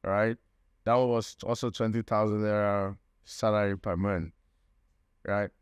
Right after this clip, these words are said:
Uh, that one was good for us because it's even close to where we were staying, right? And my, I and my friend were opportune to get the same job. So I was, then we went back home, we're asking ourselves, twenty thousand naira, does it actually worth it,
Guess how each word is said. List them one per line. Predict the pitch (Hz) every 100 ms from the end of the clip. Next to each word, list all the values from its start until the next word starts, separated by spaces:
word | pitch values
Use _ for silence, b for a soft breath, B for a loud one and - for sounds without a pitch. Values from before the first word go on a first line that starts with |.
| _ _ _ -
Uh, | 110 113 117 117 113 113 113 _ _ _ -
that | 147
one | 160
was | 151 127
good | 117 139
for | - 107 110
us | 113
because | 107 113 107 107
it's | 101
even | 117 131
close | 131 135 120 -
to | 107 104 98 92 _
where | 113 117
we | 107
were | 95
staying, | - - 104 98 90 110 - -
right? | 87 92 98 - _
And | - 107 107 107
my, | 104 -
I | 123 131
and | 120
my | 101
friend | - 110 110 107 -
were | 95
opportune | 98 107 104 107
to | 98
get | 101 104
the | 95
same | - 98
job. | 92 87 - _ _ _ _
So | - 135 127 - _ _ _ _ _ -
I | 135
was, | 139 127 113
then | 131 135
we | 135
went | 127 151 143
back | 139 131
home, | 123 117 110
we're | 104
asking | 120 127 135 113
ourselves, | 101 - 107 101
twenty | - 127 -
thousand | 123 120 113 110
naira, | 107 98
does | 101 104
it | 113
actually | 95 110 113 107
worth | 101 104 -
it, | 98 -